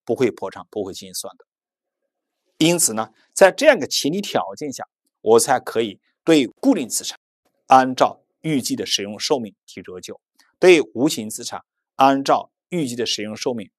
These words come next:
我来进行摊销等等经纪业务。这就是持续经营的假设。那么接下来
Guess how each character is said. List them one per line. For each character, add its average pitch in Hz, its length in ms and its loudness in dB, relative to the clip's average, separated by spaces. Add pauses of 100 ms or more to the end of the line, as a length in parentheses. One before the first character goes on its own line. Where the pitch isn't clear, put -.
(220)
我 104 120 -2
来 92 120 -4
进 90 200 -18
行 95 100 -20
摊 92 240 -16
销 104 280 -8 (220)
等 101 180 -6
等 - 160 -8 (320)
经 107 160 -8
纪 104 140 -10
业 117 80 -6
务。 - 140 -10 (840)
这 254 120 6
就 131 120 0
是 - 260 -10 (240)
持 - 220 -10
续 101 280 -10 (340)
经 143 240 -4
营 107 160 -10
的 117 80 -8
假 - 220 -14
设。 - 280 -12 (1400)
那 196 100 4
么 220 120 6
接 240 220 0
下 190 120 -4
来 131 180 -4